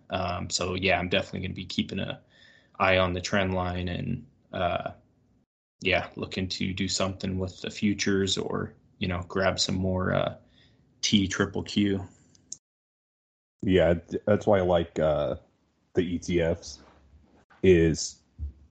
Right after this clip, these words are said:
Speaker 2: it's easy to, you know, jump in and, and futures contracts as well. Um, it's easy to jump in and out because, like, in my head,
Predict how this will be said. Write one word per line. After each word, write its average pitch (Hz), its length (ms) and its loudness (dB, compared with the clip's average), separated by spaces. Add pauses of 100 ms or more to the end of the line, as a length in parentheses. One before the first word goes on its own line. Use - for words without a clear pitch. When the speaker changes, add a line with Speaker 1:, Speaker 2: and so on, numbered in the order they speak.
(100)
Speaker 2:
it's - 180 2
easy 92 240 2
to, 82 120 6 (200)
you 90 60 4
know, 80 100 4
jump 82 360 4
in 85 80 6
and, 82 100 4
and 80 180 2
futures 87 320 0
contracts 82 540 2
as 78 140 -4
well. 78 560 0
Um, 78 440 0 (300)
it's - 160 -4
easy 85 240 0
to 76 60 -4
jump 82 280 4
in 85 80 4
and 82 120 4
out 85 260 6
because, 82 360 2
like, 80 280 0 (1120)
in 104 140 6
my 87 180 8
head, 104 420 6